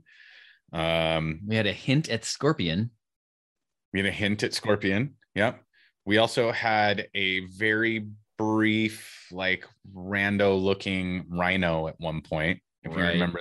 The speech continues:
Speaker 1: that one.
Speaker 2: Right.
Speaker 1: Um, yeah, I don't know.
Speaker 2: Mysterio.
Speaker 1: The
Speaker 2: Is Mysterio dead? Mysterio's dead?
Speaker 1: Mysterio. Mysterio could very well, like, pop back up.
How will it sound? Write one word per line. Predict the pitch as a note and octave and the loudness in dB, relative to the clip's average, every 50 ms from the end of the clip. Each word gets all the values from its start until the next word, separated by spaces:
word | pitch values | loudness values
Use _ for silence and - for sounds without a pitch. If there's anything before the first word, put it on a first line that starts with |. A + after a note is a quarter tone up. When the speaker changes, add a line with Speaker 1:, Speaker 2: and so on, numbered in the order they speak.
| E2+ | -4
Speaker 1:
that | F2 E2+ E2+ | -2 -2 -2
one. | D#2+ E2 E2 F2 F#2 F#2 - _ | -2 -2 -2 -4 -4 -6 -10 _
Speaker 2:
Right. | - G2 G2+ F#2 F#2 F2+ F#2 F#2 - _ _ _ _ _ _ _ _ _ _ _ | -6 -4 -2 0 0 0 -2 -4 -8 _ _ _ _ _ _ _ _ _ _ _
Speaker 1:
Um, | F#2 F#2 F2+ F2+ F2+ F2 F2 F2 E2+ E2+ E2 E2+ D#2 E2 - _ _ _ _ _ _ _ _ _ _ _ _ _ _ _ _ _ _ _ _ _ _ _ _ _ _ _ _ _ _ _ _ _ _ _ _ _ _ _ _ _ _ _ _ _ _ _ _ _ _ _ _ _ | -2 0 0 2 2 2 2 2 2 2 0 -2 -4 -6 -14 _ _ _ _ _ _ _ _ _ _ _ _ _ _ _ _ _ _ _ _ _ _ _ _ _ _ _ _ _ _ _ _ _ _ _ _ _ _ _ _ _ _ _ _ _ _ _ _ _ _ _ _ _
yeah, | - E2 F#2+ F#2+ - - - _ _ _ _ | 0 2 2 2 0 -2 -10 _ _ _ _
I | - | -12
don't | D#2+ D#2+ | -10 -4
know. | E2 F2 F2+ E2+ D2 - _ _ - | -2 0 0 -2 -2 -6 _ _ -6
Speaker 2:
Mysterio. | G2+ G2+ F#2+ - E2+ E2 F#2 C3+ C3+ A#2+ G2+ | -4 -4 -4 -4 -2 0 0 2 2 2 0
Speaker 1:
The | F#2+ | -2
Speaker 2:
Is | G#2+ G#2 | 0 0
Mysterio | A#2+ A#2+ A2+ - E3 E3+ F3+ F3 D#3+ | 0 0 0 0 2 2 2 2 2
dead? | B2 C#3 C#3+ D#3+ E3 D#3+ E3 D3+ - | 4 4 4 4 4 0 -2 -6 -8
Mysterio's | A#2 A2+ - - D3 D3+ C#3+ C3+ | -10 -10 -6 -4 -4 -4 -2 0
dead? | D3 C#3 | 0 2
Speaker 1:
Mysterio. | D3 D#3+ D3+ D3 C#3 C#3+ C#3+ C#3+ C#3+ D3 E3 F#3+ G3 | 2 2 4 4 6 8 8 10 10 10 10 10 8
Mysterio | C#3+ C3+ C3 - D#3 F3 A3 G#3+ C#3+ C3+ | 4 2 2 4 6 8 8 8 6 6
could | - D#3+ F3 E3+ D3+ | 6 6 4 6 6
very | D3+ G3 G3+ G3 F#3+ G3 | 6 6 6 8 8 8
well, | F#3+ E3+ F#3 F#3+ G3 G#3 A3 A3+ G#3+ | 6 8 6 8 8 8 8 8 6
like, | G3+ F3 D3+ C#3 - | 6 4 4 2 0
pop | - D#3 C3+ A#2+ G#2 F#2 | 2 2 2 2 2 2
back | B2 A2+ G#2 G#2+ G#2+ - | 0 0 0 0 -2 -4
up. | G2 F2 - | -6 -6 -8